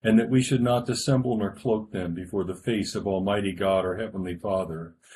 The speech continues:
but confess them with an humble, lowly, penitent, and obedient heart,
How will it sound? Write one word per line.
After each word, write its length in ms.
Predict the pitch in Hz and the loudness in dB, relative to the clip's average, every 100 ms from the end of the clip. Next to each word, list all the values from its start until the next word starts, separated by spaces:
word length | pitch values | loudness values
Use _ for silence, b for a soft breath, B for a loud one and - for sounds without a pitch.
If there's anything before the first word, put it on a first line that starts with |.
| B - | B 4
but 160 | 135 131 | 6 8
confess 480 | 135 127 151 147 | 8 8 4 4
them 200 | - 113 | 2 0
with 140 | 101 98 | 0 -2
an 140 | 95 | -4
humble, 420 | 135 131 127 127 107 | -2 0 2 0 0
lowly, 380 | 107 107 110 | -2 -2 -4
penitent, 640 | 107 - 117 107 107 107 104 | -6 -6 -4 -4 -4 -6 -6
and 160 | 107 | -10
obedient 560 | 92 85 101 95 90 80 | -10 -8 -8 -6 -8 -10
heart, 360 | 101 92 80 | -12 -10 -12